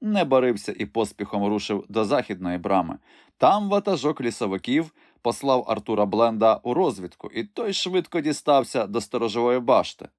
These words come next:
В мирний час рів перед муром водою не заливали, і розвідник невдовзі опинився під густою виноградною лозою,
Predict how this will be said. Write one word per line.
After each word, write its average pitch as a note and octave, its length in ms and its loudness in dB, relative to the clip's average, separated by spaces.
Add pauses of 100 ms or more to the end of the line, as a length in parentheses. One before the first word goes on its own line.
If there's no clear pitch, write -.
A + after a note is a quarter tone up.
(380)
В F#2+ 140 -10
мирний A2 360 0
час F#3+ 460 0 (180)
рів A#2+ 300 -2
перед G#2 300 -2
муром F#3 480 2
водою A2+ 520 2
не G#2+ 120 -2
заливали, G#2+ 680 2 (140)
і G#2+ 120 0
розвідник G3+ 720 -2
невдовзі D#3+ 600 0
опинився C3 720 -2 (100)
під A#2 160 -6
густою G2+ 520 0
виноградною G#2+ 640 0
лозою, D3 520 0